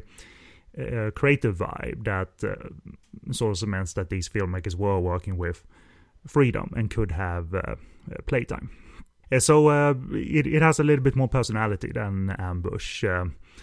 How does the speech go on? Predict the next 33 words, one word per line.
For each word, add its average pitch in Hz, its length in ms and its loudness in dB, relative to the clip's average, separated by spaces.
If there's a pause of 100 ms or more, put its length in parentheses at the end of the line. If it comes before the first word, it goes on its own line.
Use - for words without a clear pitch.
(260)
and, 101 320 0
and 104 420 -2
somewhat 104 380 0
o-, 92 220 -2
above, 90 500 -4
um, 85 280 -4 (360)
uh, - 220 -8
generic. - 560 -6
Uh, 90 240 -2 (340)
and, 110 300 -2
and 120 100 0
the 120 60 0
background 117 520 2
of 98 120 0
the 107 80 -4
boy, 92 500 2
um, 92 360 -2 (720)
why 107 400 0
he 104 120 0
is 95 120 -4
the 113 100 -2
target 127 480 -6
at 113 100 -4
all, 113 260 0
that, 110 220 -2
that's 117 240 0
perfectly 113 480 0
fine, 104 280 -2
that 101 140 -6
that's 90 260 -4
ambiguous. 107 680 -6 (800)
Perfectly - 360 -4
fine. - 260 -14